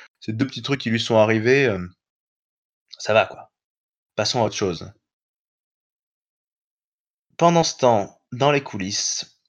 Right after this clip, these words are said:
Elias est là. Elias, le, la superstar, évidemment, du, du rock'n'roll.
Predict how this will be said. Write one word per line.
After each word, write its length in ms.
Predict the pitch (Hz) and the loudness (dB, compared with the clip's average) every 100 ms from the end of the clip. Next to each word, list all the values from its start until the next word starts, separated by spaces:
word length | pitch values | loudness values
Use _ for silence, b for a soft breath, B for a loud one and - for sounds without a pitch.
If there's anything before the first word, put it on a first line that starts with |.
| _ _ _ _ - _ _ | _ _ _ _ -20 _ _
Elias 720 | - 135 113 110 127 - - - | 2 4 6 4 2 -2 -8 -8
est 120 | 113 | -4
là. 420 | 104 131 226 _ _ _ _ | 0 0 -2 _ _ _ _
Elias, 520 | 113 104 101 110 117 - | -8 -4 -2 -4 -6 -8
le, 440 | 90 85 85 - - - - 110 | -8 -8 -14 -18 -20 -20 -20 -18
la 80 | - | -16
superstar, 580 | - 104 - 160 170 113 | -10 -10 -6 -2 0 -2
évidemment, 360 | 104 123 147 | -4 -6 -8
du, 180 | 113 98 | -10 -12
du 120 | 101 | -10
rock'n'roll. 540 | 101 101 107 123 170 | -10 -8 -6 -2 -2